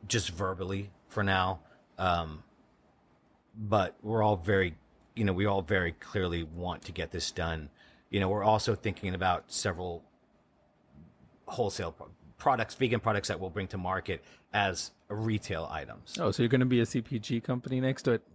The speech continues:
Speaker 2: You hope.
Speaker 1: What is C P G?
Speaker 2: I mean, consumer packaged goods,
Speaker 1: <laughs> Yes,
Speaker 2: so.
Speaker 1: C P G, if that's it. Yeah, that's what you call it. Um, those are, yes, because some of the, some of the products we're working on
Speaker 2: Right.
Speaker 1: for, like, Avant Garden Sandwich Co.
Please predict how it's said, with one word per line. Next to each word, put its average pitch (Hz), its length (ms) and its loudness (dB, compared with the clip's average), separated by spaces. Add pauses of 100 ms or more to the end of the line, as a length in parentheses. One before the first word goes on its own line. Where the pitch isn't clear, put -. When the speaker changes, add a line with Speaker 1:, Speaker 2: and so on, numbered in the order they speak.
(100)
Speaker 2:
You 131 220 6
hope. 123 100 4
Speaker 1:
What 127 100 6
is 127 120 -2
C 120 160 -6
P 110 140 -6
G? - 300 -4
Speaker 2:
I 123 100 -2
mean, 110 140 -2
consumer 117 460 0
packaged 113 540 -2
goods, 113 180 -2
Speaker 1:
<laughs> - 0 -
Yes, 160 400 0 (220)
Speaker 2:
so. - 20 -12
Speaker 1:
C 208 180 -4
P 196 280 4
G, 180 160 0
if 131 120 2
that's 156 220 2
it. 156 80 -4
Yeah, 143 220 2
that's 139 120 2
what 147 40 -8
you 135 60 -6
call 143 160 2
it. - 40 -4 (320)
Um, 151 380 8
those 190 220 4
are, 202 80 2
yes, 160 260 -4
because 156 280 -6
some 175 160 -2
of 160 60 -6
the, 165 60 -8 (400)
some 156 200 -8
of 151 40 -8
the 143 60 -8
products 135 340 -6
we're 123 80 -10
working 123 340 -2
on 104 320 -6
Speaker 2:
Right. 104 200 -10 (240)
Speaker 1:
for, 151 580 4 (300)
like, 127 160 -2
Avant 120 300 4
Garden 104 200 -2
Sandwich 147 380 -4
Co. 107 300 -2